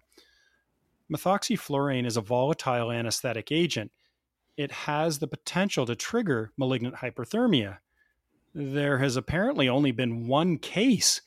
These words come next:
in Australia after the administration of methoxyfluorine for this bad outcome. Regardless, methoxyfluorine is still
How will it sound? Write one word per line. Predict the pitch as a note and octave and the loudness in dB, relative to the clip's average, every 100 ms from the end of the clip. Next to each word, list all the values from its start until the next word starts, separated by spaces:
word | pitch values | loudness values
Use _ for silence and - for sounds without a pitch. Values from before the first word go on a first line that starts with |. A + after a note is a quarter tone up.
| _ _ | _ _
in | C#3 B2 | -4 -2
Australia | A2+ - D3 F3 G#3 A2 - | -2 -2 0 0 2 0 -2
after | C3 D#3 - C3+ | -2 -4 0 0
the | A#2+ | 0
administration | A2+ B2 C3 - C#3+ F3 F3+ A#2 | -2 -2 -2 -2 -2 -2 -2 -6
of | |
methoxyfluorine | G#2+ - B2 A2 - A2 D3+ F#3 C3 G#2+ A2 _ _ - | -6 -6 -4 -4 -6 -8 -2 0 0 -2 -8 _ _ -14
for | - D3+ E3+ | 0 2 2
this | A#2+ - | 0 -2
bad | B2+ A2+ A2+ | -4 -2 -2
outcome. | D#3+ - A#2 G2+ - _ _ _ _ _ _ | -4 -2 -4 -6 -14 _ _ _ _ _ _
Regardless, | C#3 C#3 F3 A3+ A#2+ | -2 2 2 4 2
methoxyfluorine | - A#2+ C3 B2 - - C#3 C#3 B2+ | 2 -2 -2 0 -4 -4 0 2 2
is | A#2+ | 0
still | - - E3 G3 F3+ | 0 2 4 4 2